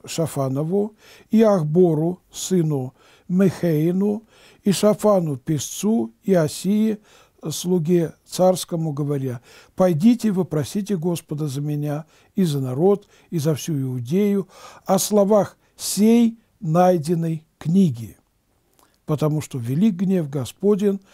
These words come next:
который воспылал на нас за то,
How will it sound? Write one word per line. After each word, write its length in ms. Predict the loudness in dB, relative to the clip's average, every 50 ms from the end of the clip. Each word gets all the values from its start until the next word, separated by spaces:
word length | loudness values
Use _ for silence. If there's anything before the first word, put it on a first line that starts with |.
| -20 -20 _
который 420 | _ -6 -4 -2 -2 -2 -2 -2 -2
воспылал 600 | -4 -6 -8 -6 -6 -4 -2 -2 -2 -2 -4 -6
на 200 | -8 -8 -8 -4
нас 360 | -2 0 0 0 -2 -6 -12 _ _ _ _ _
за 220 | -10 -8 -8 -8
то, 360 | -8 -4 -2 0 0 0 -2